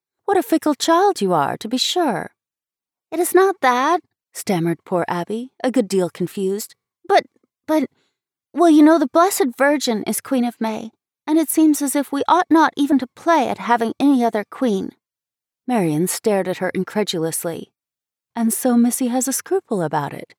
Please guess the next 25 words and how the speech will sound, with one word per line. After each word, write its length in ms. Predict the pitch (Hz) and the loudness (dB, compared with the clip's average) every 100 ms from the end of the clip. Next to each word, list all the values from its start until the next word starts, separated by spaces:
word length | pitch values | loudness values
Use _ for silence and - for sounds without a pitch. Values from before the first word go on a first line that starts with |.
| _ | _
she 160 | - 175 | -8 -6
said, 380 | 170 147 214 _ | -4 -6 -8 _
smiling. 640 | - - 185 160 175 220 - _ _ _ _ - | -12 -4 -2 -2 -8 -10 -12 _ _ _ _ -6
"No," 500 | 339 285 247 269 311 _ _ - | 0 2 2 0 -4 _ _ -8
returned 420 | 220 208 180 - | -6 -2 -2 -2
Abby, 360 | 175 165 214 233 _ _ _ | -6 -8 -10 -14 _ _ _
"but 140 | 359 262 | -2 0
my 120 | 254 | 4
brother 300 | 247 226 208 | 2 2 0
Larry 360 | 208 220 285 - | 0 0 0 -4
thought 220 | 190 - | -8 -8
so. 320 | - - 240 _ _ _ | -10 -10 -12 _ _ _
And 140 | 320 330 | 2 2
if 140 | 370 | 2
it 100 | 311 | 0
looks 300 | 247 339 - | 0 -4 -4
that 240 | 269 226 - | -2 -2 -2
way 240 | 214 202 | -4 -4
even 260 | 247 339 381 | -4 -2 -2
to 160 | - 285 | 0 0
a 60 | |
little 220 | 247 247 233 | 0 0 0
boy 280 | 240 240 | 2 2
like 220 | 226 185 - | 0 -2 -4
him, 360 | 302 285 156 | -2 -2 -4